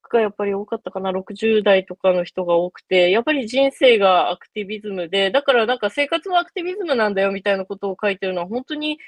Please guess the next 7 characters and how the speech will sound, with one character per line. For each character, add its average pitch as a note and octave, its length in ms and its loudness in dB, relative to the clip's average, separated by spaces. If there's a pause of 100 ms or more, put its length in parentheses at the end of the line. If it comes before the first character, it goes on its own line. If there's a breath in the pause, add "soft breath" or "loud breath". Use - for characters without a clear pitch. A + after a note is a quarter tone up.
(140 loud breath)
あ A#3 120 2
の、 A3+ 420 2 (280)
彼 B3+ 300 2
女、 F#3+ 400 0 (220)
彼 G3+ 400 0
ら F#3 160 4
の、 F3 320 0